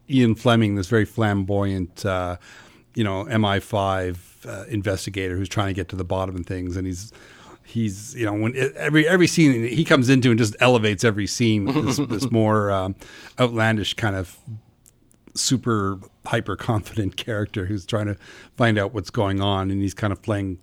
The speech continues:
Speaker 1: mind games with, uh, with Jericho and everything like that. I, you know, that, that aspect of the film I really enjoyed. It, I, I,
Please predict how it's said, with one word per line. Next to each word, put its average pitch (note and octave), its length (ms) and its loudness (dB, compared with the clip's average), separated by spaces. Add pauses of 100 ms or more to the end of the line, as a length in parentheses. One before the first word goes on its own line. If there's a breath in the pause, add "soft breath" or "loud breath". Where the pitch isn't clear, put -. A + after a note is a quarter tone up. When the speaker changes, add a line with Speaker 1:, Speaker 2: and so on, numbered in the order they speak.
(260 soft breath)
Speaker 1:
mind G#2+ 320 2
games G2 380 -2
with, F#2+ 260 -6
uh, F#2+ 220 -4 (320 soft breath)
with F#2 160 -6
Jericho F#2 580 -2
and F2+ 100 -4
everything F2+ 400 -8
like F2 120 -6
that. F#2+ 400 -6
I, - 100 -16
you B2+ 120 -2
know, G#2 120 0
that, A2 280 -4
that C#3 180 6
aspect A#2 360 0
of G2 60 -8
the F#2 60 -8
film G2+ 200 -4
I F#2+ 40 -4
really F#2+ 260 -4
enjoyed. F2+ 420 -6
It, F#2 120 -12 (340 loud breath)
I, B2+ 140 0
I, C3+ 220 -8